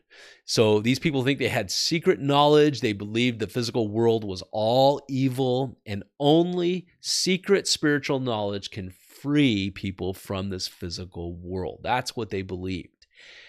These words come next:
And Marcion, throughout the Old Testament,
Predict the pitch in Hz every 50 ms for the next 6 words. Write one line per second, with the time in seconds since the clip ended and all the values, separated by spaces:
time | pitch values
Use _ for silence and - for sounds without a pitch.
0 | - - _ _ _ _ - 120 120 120 117 113 110 113 - 113 117 117 127 135
1 | 170 175 - - 185 165 135 120 113 110 113 113 104 - - - - 135 127 190
2 | 214 262 247 208 143 120 - - - 104 92 85 85 - - - - - - -
3 | 87 78 78 -